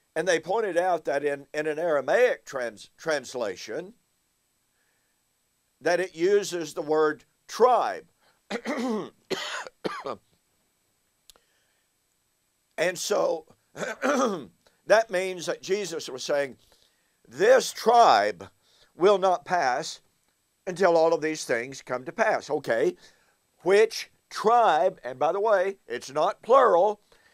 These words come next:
so he's not saying these tribes will not pass away until all of these come to pass. So which specific tribe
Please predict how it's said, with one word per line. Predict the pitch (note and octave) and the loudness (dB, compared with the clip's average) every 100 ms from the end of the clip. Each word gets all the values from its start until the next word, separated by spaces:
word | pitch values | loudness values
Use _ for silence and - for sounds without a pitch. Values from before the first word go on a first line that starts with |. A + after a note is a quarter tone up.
| _ | _
so | - E3+ C#3+ | 0 2 2
he's | F3 F3+ | 0 -2
not | A3+ G#3+ | -2 -2
saying | - A3+ B3 G3+ F3 F3 - _ _ _ _ _ _ _ | -2 -2 2 4 2 -2 -10 _ _ _ _ _ _ _
these | D3 G#3+ G#3 | 2 2 2
tribes | - G#3 A#3+ A3+ F#3 D#3+ D#3 | -4 2 4 4 2 -2 0
will | F3 | 0
not | E3+ F3 - | 2 -4 -2
pass | E3+ D3+ C3 | -2 -2 -4
away | C#3+ C3 A#2+ A2 D3 F3+ _ _ _ _ _ _ _ | -2 0 0 0 -2 -4 _ _ _ _ _ _ _
until | F3 E3 G3+ F#3+ | -8 2 6 6
all | F#3 E3+ | 6 2
of | D3+ | 0
these | C3+ - | -4 -4
come | C#3+ A#2+ | -6 -6
to | - | -12
pass. | A2+ G2 F#2 D#3+ - _ _ _ _ _ _ _ _ _ _ _ _ _ _ _ _ _ _ _ _ _ | -10 -8 -8 -12 -16 _ _ _ _ _ _ _ _ _ _ _ _ _ _ _ _ _ _ _ _ _
So | - A#3+ G#3 | -4 2 2
which | E3 A#3 B3+ | 4 4 2
specific | - - A3 - C#4+ C#4 A3+ A3 | -6 -6 -6 -4 -6 -2 0 -2
tribe | - A#3+ C4+ A3+ A3 A#3 | 0 0 2 2 2 0